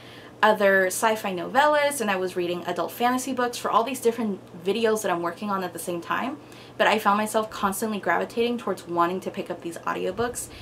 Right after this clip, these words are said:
because there was a sense of familiarity with them, where I knew what I was expecting going into it. I knew the writing was gonna be good. I knew it was gonna hit home. I knew I was gonna have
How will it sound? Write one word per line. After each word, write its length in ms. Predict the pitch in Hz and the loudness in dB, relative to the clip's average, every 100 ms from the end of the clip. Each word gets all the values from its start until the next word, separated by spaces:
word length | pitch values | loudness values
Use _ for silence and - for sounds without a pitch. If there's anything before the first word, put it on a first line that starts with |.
| - - | -14 -10
because 320 | 202 196 190 | -4 -4 -2
there 120 | 185 | -2
was 140 | 185 | -2
a 60 | 190 | -4
sense 360 | - 170 175 - | -4 -2 -2 -4
of 180 | 175 | -6
familiarity 800 | 175 185 180 175 160 160 185 262 | -6 -6 -4 -4 -2 0 0 -2
with 220 | 269 285 294 | -4 -4 -2
them, 300 | 320 320 330 - - - - | 0 0 -4 -12 -20 -20 -12
where 220 | 190 196 - | 2 2 4
I 160 | 190 | 2
knew 240 | 185 190 220 | 0 0 2
what 120 | 226 | 4
I 80 | 190 | 2
was 100 | 190 | 0
expecting 560 | - - - - 214 | -6 -4 -4 -4 -4
going 240 | 196 180 175 | 0 0 -2
into 260 | 170 - | -4 -2
it. 120 | 202 - | -2 -2
I 100 | 180 | -4
knew 200 | 180 202 | -4 -4
the 100 | 175 | -2
writing 320 | 165 180 185 | 0 0 0
was 140 | 170 | -4
gonna 160 | 160 165 | -8 -10
be 160 | 151 - | -12 -4
good. 380 | 160 190 208 - | 2 4 4 2
I 100 | 185 | -2
knew 180 | 175 185 | 0 0
it 40 | |
was 120 | 180 | -2
gonna 180 | - 170 | -4 -8
hit 240 | - 170 | -8 -10
home. 460 | - - 165 185 196 | -10 -6 -2 -2 0
I 120 | 185 | -2
knew 140 | 180 170 | -4 -6
I 80 | |
was 80 | 170 | -8
gonna 160 | - 190 | -10 -6
have 320 | - 170 165 | 0 2 0